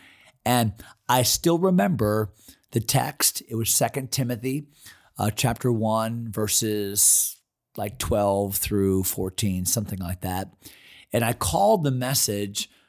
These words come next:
The Three-Step Staircase to Happiness. And it was awful. I mean, it was awful. First of all, it, it had four points. The, the three,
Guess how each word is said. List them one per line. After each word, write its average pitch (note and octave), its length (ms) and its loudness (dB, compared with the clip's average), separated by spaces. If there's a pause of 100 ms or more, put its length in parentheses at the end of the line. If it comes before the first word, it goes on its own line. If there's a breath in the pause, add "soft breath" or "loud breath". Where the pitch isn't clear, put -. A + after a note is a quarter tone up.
(180 soft breath)
The C3 80 2
Three-Step D#3+ 920 2
Staircase G2+ 880 -2
to B2 120 -6
Happiness. G#2 800 -4 (960 soft breath)
And C#3+ 420 2 (540)
it D#3+ 80 2
was D#3+ 180 0
awful. - 560 -4 (160)
I A#2+ 80 2
mean, C#3+ 200 4
it E3 80 2
was D#3+ 120 0
awful. - 420 -4
First - 300 -2
of A#2+ 100 0
all, G#2 400 2 (460 loud breath)
it, C3 300 0
it C3 160 2
had B2 180 2
four D3+ 260 -2
points. - 560 0 (260)
The, C#3 120 -2
the - 180 -8
three, - 300 0